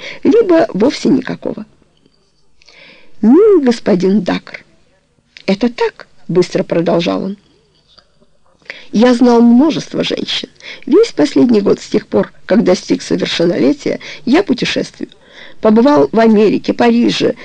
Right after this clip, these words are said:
Берлине, повсюду. Я повторяю, знал множество женщин, но не встречал ни одной, которая умела бы так сразу привлекать, как вы». Он остановился и посмотрел на неё.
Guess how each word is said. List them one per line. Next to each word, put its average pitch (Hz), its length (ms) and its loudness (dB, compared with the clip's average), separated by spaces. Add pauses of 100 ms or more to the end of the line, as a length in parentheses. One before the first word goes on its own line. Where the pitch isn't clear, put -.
(120)
Берлине, 247 640 2
повсюду. 262 640 -2 (320)
Я 214 200 0
повторяю, 220 640 -2 (120)
знал 190 300 0
множество 196 640 -2
женщин, - 480 -6 (560)
но 196 140 2
не 208 100 2
встречал 226 520 -2
ни 294 180 2
одной, 196 540 0 (200)
которая 175 440 0
умела 277 280 0
бы - 120 -4
так - 200 -6
сразу - 360 -6
привлекать, - 560 -6
как - 220 -14
вы». 170 180 -6 (460)
Он 165 140 0
остановился 226 800 -2 (240)
и 370 100 0
посмотрел - 540 -4
на - 120 -4
неё. 185 300 -8